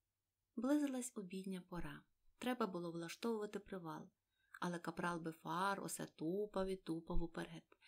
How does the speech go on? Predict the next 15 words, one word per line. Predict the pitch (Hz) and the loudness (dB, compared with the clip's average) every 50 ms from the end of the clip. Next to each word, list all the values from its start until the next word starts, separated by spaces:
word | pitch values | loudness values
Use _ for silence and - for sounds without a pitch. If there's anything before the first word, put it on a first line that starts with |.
| - - - - - - - | -18 -16 -16 -16 -16 -2 0
і | - 185 | 2 2
за | 196 190 | 2 2
ним | 196 196 196 190 | 2 0 -2 -2
карбували | - 185 175 175 180 180 185 180 185 185 | -2 -2 -2 -2 -2 -2 -2 -2 -2 -4
крок | 180 - 185 190 214 220 - - | -4 -2 0 0 0 0 -2 -4
невтомні | 175 160 151 - _ 202 226 247 254 254 240 208 | -4 -4 -4 -4 _ 2 4 6 6 6 4 4
дуболоми. | 185 190 180 180 185 175 160 151 147 147 151 - - _ _ _ _ _ _ _ _ _ _ _ _ _ _ _ _ _ _ | 2 0 0 2 0 -2 -2 -4 -6 -10 -12 -16 -20 _ _ _ _ _ _ _ _ _ _ _ _ _ _ _ _ _ _
Урфін | 262 294 302 - 240 208 | 2 2 4 4 2 2
урешті-решт | 185 175 180 180 185 180 - - 190 190 190 185 175 - 165 | 2 0 0 0 -2 -2 -2 -2 0 0 0 0 0 0 0
не | 165 165 | -2 0
витримав | 160 185 208 220 - 262 247 240 233 226 | 0 -2 -2 0 2 2 2 4 2 0
і | 233 | -2
сказав | - - - 269 233 - 156 156 156 | -2 0 0 -2 0 0 -2 -2 -2
Лану | 160 165 170 175 202 214 214 | -4 -4 -4 -4 -4 -6 -4
Піроту: | - 202 185 160 151 175 - - - | -2 -2 -2 -2 -2 -4 -6 -6 -6